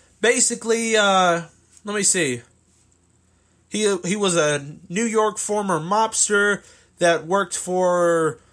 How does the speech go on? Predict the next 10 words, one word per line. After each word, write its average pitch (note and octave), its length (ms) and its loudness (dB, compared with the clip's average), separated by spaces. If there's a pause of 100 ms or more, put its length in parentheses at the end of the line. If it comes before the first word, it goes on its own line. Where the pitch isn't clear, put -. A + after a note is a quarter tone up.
(140)
a C#3 120 -2
crime G3+ 380 -2
family G3 400 -4
called F3 220 0
the D3+ 80 -4
Colombo F#3+ 580 0
family, F#3+ 760 -4 (540)
uh, D3 520 2
basically F3 920 0
from D3+ 680 -2